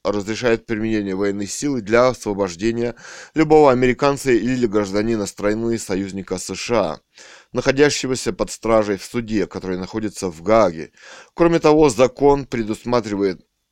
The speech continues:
прекращение военной помощи С Ш А странам, ратифицировавшим договор мус,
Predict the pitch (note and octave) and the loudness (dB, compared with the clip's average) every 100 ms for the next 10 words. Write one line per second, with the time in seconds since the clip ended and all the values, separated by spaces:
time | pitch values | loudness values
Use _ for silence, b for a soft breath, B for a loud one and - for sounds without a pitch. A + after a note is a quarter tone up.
0 | _ - B2 A#2 A#2+ - A#2 F#2+ G2+ F#2+ | _ -6 -4 -4 -4 -4 -4 -2 -2 -2
1 | F#2+ A2+ A2 G2 G2 - F2+ G#2+ F#2 - | -4 -4 -6 -6 -10 -12 -8 -4 -6 -6
2 | - A2 C3 C3+ B2+ A#2+ B B B B | -8 0 0 0 -8 -12 B B B B
3 | D3+ - D#3 D#3 D3 D#3 D3+ D3+ C#3 - | 0 2 -2 0 -2 0 0 0 -2 -4
4 | C3 G#2 A2+ G#2 G2+ G2+ A2+ C#3 C3 - | -4 0 -2 0 -2 0 -2 -2 -4 -10